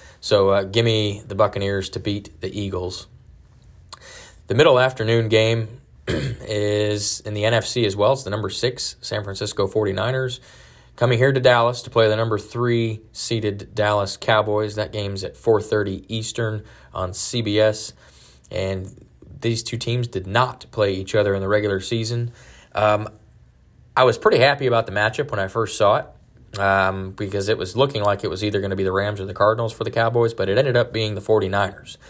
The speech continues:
Uh, certainly, you'd rather play Jimmy Garoppolo over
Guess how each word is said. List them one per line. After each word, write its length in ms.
Uh, 420
certainly, 720
you'd 160
rather 220
play 220
Jimmy 280
Garoppolo 640
over 520